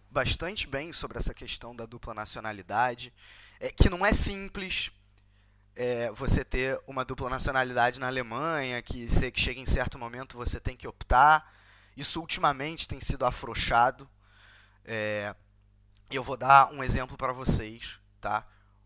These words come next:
Do, ou melhor, dois exemplos. O primeiro é que, assim, o meu ex-chefe aqui, ele é filho de indianos.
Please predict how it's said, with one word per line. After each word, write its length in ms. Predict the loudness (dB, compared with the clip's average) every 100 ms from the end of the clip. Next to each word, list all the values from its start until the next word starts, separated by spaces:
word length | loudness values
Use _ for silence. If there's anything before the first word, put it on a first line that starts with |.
| _ _ _
Do, 160 | -2 2
ou 100 | 2
melhor, 260 | 2 0
dois 340 | 0 -2 0 0
exemplos. 680 | 0 -6 -10 -20 -18 -18 -18 _
O 60 | -14
primeiro 320 | -8 -4 -4
é 40 |
que, 80 | 0
assim, 200 | 0 0
o 40 |
meu 300 | -2 -4 -4 -4
ex-chefe 580 | -2 0 2 2 2 -6
aqui, 280 | -12 -16 -20 _ _ _ _ _
ele 280 | -10 -8 -6
é 100 | -4
filho 260 | -6 -8 -8
de 160 | -10
indianos. 800 | -8 -8 -6 -6 -8 -12 -14 -14